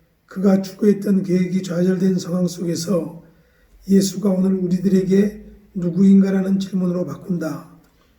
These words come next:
그는 예수를 고난받은 민중을 위한 고난의 그리스도로 보고 세상을 위하여 고난을 받으신 그리스도의 십자가의 빛에서 고난받은 민중의 삶이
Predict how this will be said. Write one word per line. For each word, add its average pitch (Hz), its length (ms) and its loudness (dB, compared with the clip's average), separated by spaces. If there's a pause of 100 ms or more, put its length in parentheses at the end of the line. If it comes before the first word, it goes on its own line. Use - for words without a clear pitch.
(420)
그는 196 400 4
예수를 185 680 -2 (420)
고난받은 196 720 2
민중을 185 440 2
위한 190 500 -2 (420)
고난의 190 460 4
그리스도로 180 500 -2
보고 160 720 -6 (280)
세상을 208 580 2
위하여 180 320 0
고난을 185 400 2
받으신 190 680 0 (460)
그리스도의 196 560 0
십자가의 190 680 -2
빛에서 208 680 -2 (420)
고난받은 190 640 2
민중의 180 380 0
삶이 185 580 0